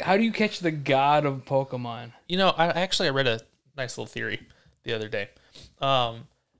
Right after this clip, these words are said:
Speaker 2: you know, as kids, it kind of always tickled me a little bit that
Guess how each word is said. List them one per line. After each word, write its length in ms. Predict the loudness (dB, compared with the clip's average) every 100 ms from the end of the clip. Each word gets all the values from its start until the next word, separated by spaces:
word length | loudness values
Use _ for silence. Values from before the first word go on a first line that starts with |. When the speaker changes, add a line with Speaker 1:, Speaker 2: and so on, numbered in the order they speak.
| _ -6
Speaker 2:
you 100 | 0
know, 120 | 0
as 200 | 0 -2
kids, 500 | -2 -2 -2 -8 -14 _ _ _ _ -8
it 120 | -6
kind 220 | 0 0
of 80 | 4
always 440 | 4 2 0 -6 -12 _ _ _ _ _ _ _ _ _ _ _ _ _ _ -4
tickled 340 | -4 -2 -4
me 80 | -4
a 80 | -4
little 180 | -6 -4
bit 240 | -6 -4
that 340 | 0 0 -2